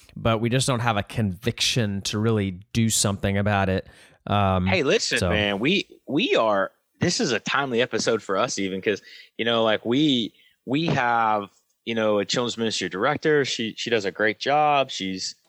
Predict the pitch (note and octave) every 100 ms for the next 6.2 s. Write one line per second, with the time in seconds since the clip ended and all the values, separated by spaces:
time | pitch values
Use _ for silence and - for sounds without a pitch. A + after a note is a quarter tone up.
0 | _ _ - - G#2 F#2 C#3 D3 C#3 C#3
1 | B2+ G#2 F#2+ A#2 A#2+ A2 B2+ A2 G#2 C3+
2 | G2 B2 G#2+ A2+ A2+ C#3 G#3 A#2+ - -
3 | _ - D3+ A#3+ B2+ A2+ G#2+ - A#2+ A#2
4 | A2 B2 - A#2+ A2 G#2 F#2+ G2 F#2 -
5 | _ _ _ _ _ - A#2+ A2 G#2+ G#2+
6 | G2+